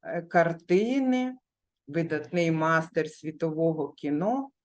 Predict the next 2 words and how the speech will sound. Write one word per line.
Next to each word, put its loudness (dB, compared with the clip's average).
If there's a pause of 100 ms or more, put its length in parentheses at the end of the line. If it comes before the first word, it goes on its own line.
(120)
Олександр -2 (200)
Довженко. -6